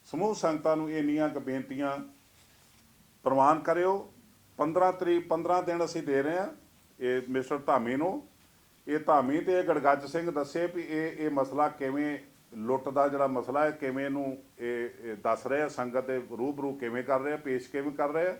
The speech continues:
ਉਹਦੇ ਲਈ ਜ਼ਿੰਮੇਵਾਰ ਤੇ ਜਵਾਬਦੇਹ ਕੌਣ ਆ, ਉਹਨਾਂ ਦੇ ਖਿਲਾਫ ਕੀ ਕਾਰਵਾਈ ਹੋਈ,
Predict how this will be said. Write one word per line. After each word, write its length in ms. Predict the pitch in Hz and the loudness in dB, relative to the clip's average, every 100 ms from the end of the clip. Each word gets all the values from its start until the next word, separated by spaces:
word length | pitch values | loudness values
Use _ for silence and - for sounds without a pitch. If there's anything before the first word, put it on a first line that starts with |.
| - - _ - | -12 -20 _ -6
ਉਹਦੇ 160 | 120 | -4
ਲਈ 100 | 135 | -4
ਜ਼ਿੰਮੇਵਾਰ 520 | 135 110 113 135 151 | -4 -4 0 2 4
ਤੇ 140 | 151 151 | 2 -2
ਜਵਾਬਦੇਹ 460 | 107 107 104 143 | 0 2 2 -2
ਕੌਣ 260 | 147 151 160 | -2 -4 -2
ਆ, 140 | 175 185 - - _ | -4 -8 -16 -20 _
ਉਹਨਾਂ 280 | 151 190 214 | -4 0 2
ਦੇ 120 | 214 | 2
ਖਿਲਾਫ 400 | 196 175 196 190 | 2 6 6 6
ਕੀ 160 | 202 208 | 2 2
ਕਾਰਵਾਈ 440 | 202 170 151 143 | 6 8 8 4
ਹੋਈ, 200 | 117 90 | 2 -4